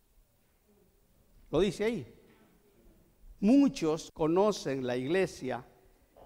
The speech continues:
pero pocos conocen a Jesús. Dirá, "Pastor, a ver, explíquenos".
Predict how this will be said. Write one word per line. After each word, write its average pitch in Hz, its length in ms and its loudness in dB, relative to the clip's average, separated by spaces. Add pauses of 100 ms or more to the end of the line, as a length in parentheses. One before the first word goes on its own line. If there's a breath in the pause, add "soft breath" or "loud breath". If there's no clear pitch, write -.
pero 139 220 -2
pocos 208 560 0
conocen 147 520 -6
a 117 80 -10
Jesús. 165 220 -2
Dirá, 151 160 -6
"Pastor, - 340 -10
a 180 60 -4
ver, 190 160 -4
explíquenos". 160 800 -8